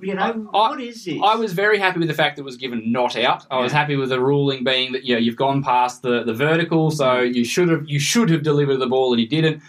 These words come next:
Speaker 1: Yeah.
Speaker 2: and that's not what the rule is about. Um,
Speaker 1: and when you look back at the replay, I mean, I, I don't think that he, he's, he's talking about the fact that they were able to turn a one and a half into two.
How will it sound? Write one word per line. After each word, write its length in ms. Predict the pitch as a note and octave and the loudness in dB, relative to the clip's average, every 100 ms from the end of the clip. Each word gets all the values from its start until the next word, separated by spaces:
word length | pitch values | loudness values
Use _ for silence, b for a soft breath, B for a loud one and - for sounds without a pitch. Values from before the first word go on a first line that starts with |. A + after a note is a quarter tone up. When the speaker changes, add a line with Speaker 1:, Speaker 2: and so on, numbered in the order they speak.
| B | B
Speaker 1:
Yeah. 80 | A#2 | -4
Speaker 2:
and 100 | C#3 | 0
that's 160 | C#3+ C#3+ | 0 -2
not 120 | B2+ | -4
what 120 | B2+ | -2
the 80 | B2 | -2
rule 240 | B2+ B2+ | 0 0
is 80 | A#2 | 0
about. 380 | A2+ B2 B2+ B2 b b b b | 0 0 0 -2 b b b b
Um, 140 | C3+ C3 | 0 0
Speaker 1:
and 80 | G3 | 0
when 180 | A3+ | -2
you 100 | G#3 | -2
look 220 | D#3 D3 - | -2 -4 -4
back 220 | B2+ - | -6 -6
at 140 | A#2 | -10
the 80 | A#2 | -10
replay, 720 | A2 A2+ A#2 A#2 A2+ A2+ A#2 - | -8 -8 -8 -12 -10 -8 -8 -8
I 220 | C3 C#3 | -6 -4
mean, 140 | C#3+ | -4
I, 100 | D3 D3+ | -6 -6
I 200 | F#3 F#3 | -4 -2
don't 320 | D#3+ D3 - | -2 -4 -6
think 260 | - B2+ B2 | -10 -8 -4
that 200 | A2+ A2+ - B B B _ | -6 -6 -18 B B B _
he, 380 | G3+ - F#3 F#3 | -20 -6 -2 0
he's, 400 | - G#3+ G3+ - | 0 -2 -4 -6
he's 320 | F3+ G3+ G3+ | -4 -4 -4
talking 420 | - E3+ D#3+ D#3+ | -4 -4 -4 -4
about 240 | D#3 D3 D3 | -2 0 -2
the 80 | - | -4
fact 300 | D3+ D3 D3 | -4 -2 -2
that 200 | C3+ - | -4 -4
they 420 | D3 C#3+ - C#3+ | -10 -10 -4 -2
were 140 | C#3 C#3+ | 0 0
able 140 | C#3+ | 0
to 100 | C3 | -2
turn 300 | B2 C#3 C3+ | -4 -2 -2
a 80 | B2+ | -2
one 240 | B2 C#3+ | -2 0
and 100 | C#3 | 0
a 80 | B2 | -2
half 400 | - B2 B2 - | -4 -2 -2 -4
into 180 | B2 A2 | -8 -8
two. 420 | G2+ - A2+ F#2 | -10 -8 -8 -8